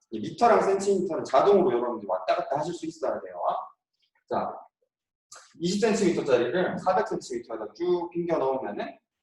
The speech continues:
네, 나누면은 스무 개 들어가겠죠? 됐죠? 네, 여기 이제 스무 개씩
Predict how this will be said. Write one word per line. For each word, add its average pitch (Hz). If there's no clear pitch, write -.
네, 113
나누면은 -
스무 269
개 -
들어가겠죠? -
됐죠? -
네, -
여기 120
이제 107
스무 269
개씩 -